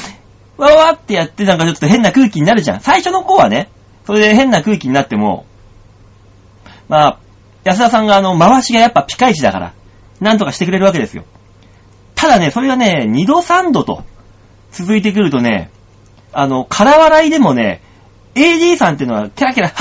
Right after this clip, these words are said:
はっはっは、テレビ見てるとさ、エーディーさんの笑い声とか結構入ってるでしょ？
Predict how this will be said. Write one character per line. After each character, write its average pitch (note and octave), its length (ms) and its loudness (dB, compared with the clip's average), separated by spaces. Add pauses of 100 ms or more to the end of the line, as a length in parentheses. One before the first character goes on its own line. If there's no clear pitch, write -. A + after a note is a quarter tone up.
は F4+ 40 -2
っ D#4+ 400 -6
は C4 100 -10
っ - 80 -14
は、 F3+ 140 -6
テ D4 120 -2
レ G4+ 100 2
ビ C4 80 0
見 G3+ 60 2
て E3 80 -2
る C3 40 -4
と A#2+ 100 -6
さ、 - 120 -8
エ A3 60 0
ー D#4 60 0
デ E4 60 -4
ィ F4+ 40 -2
ー - 20 -8
さ C#4 120 2
ん - 20 -2
の B2 80 0
笑 B2+ 220 4
い C#3 40 2
声 C#3+ 120 0
と A#2 60 -4
か G#2+ 80 -6
結 - 140 -4
構 C#3+ 80 -4
入 F#3 100 0
っ G3+ 40 -4
て - 80 -8
る G2+ 80 -2
で - 40 -10
し - 60 -14
ょ？ F#2+ 140 -12